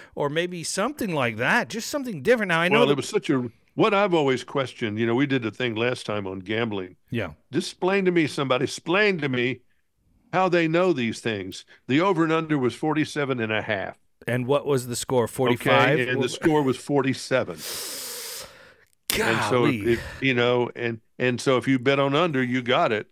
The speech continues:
Speaker 1: Mm-hmm.
Speaker 2: You bet on, you know,
Speaker 1: They're
Speaker 2: over,
Speaker 1: so
Speaker 2: you
Speaker 1: good at
Speaker 2: didn't
Speaker 1: that.
Speaker 2: because the, the half is in there. This, that, that, no one is that good. They even, 'cause remember, you even had a missed,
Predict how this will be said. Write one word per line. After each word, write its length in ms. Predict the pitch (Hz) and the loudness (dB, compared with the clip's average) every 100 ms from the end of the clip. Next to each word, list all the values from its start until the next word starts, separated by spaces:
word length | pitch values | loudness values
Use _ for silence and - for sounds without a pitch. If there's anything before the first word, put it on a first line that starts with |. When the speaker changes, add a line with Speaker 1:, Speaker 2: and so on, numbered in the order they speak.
| - | -12
Speaker 1:
Mm-hmm. 480 | 104 113 110 120 127 | -8 -6 -6 -8 -8
Speaker 2:
You 60 | |
bet 160 | 113 127 | -4 -4
on, 100 | 117 | -2
you 60 | 127 | -2
know, 160 | 110 107 | 0 0
Speaker 1:
They're 140 | 123 | 2
Speaker 2:
over, 160 | 123 117 | 2 2
Speaker 1:
so 100 | 127 | 2
Speaker 2:
you 40 | |
Speaker 1:
good 140 | 110 156 | 2 2
at 40 | |
Speaker 2:
didn't 120 | 107 101 | 2 -2
Speaker 1:
that. 180 | 87 110 | -4 -4
Speaker 2:
because 180 | 117 | -4
the, 180 | 107 117 - _ | -4 -6 -8 _
the 80 | 123 | -2
half 320 | 117 151 160 | 2 2 2
is 160 | 135 113 | 0 -2
in 100 | 120 | -2
there. 260 | 117 117 - - - | 0 0 -2 -10 -6
This, 160 | 196 | -4
that, 220 | - 196 - - | -2 -4 -4 -6
that, 200 | 147 - | -6 -2
no 180 | 156 220 | 0 2
one 160 | 180 123 | 2 2
is 140 | 107 | 0
that 260 | 107 82 85 | -2 -4 -8
good. 200 | 87 - _ - _ | -12 -12 _ -20 _
They 160 | 151 190 | 0 2
even, 180 | 151 123 | 0 -2
'cause 240 | 156 143 | 0 2
remember, 280 | 156 190 185 | 0 2 2
you 140 | 165 | 0
even 180 | 185 175 | 0 -2
had 180 | 147 165 | -2 -2
a 40 | 131 | -2
missed, 380 | 127 151 - | -2 -2 -6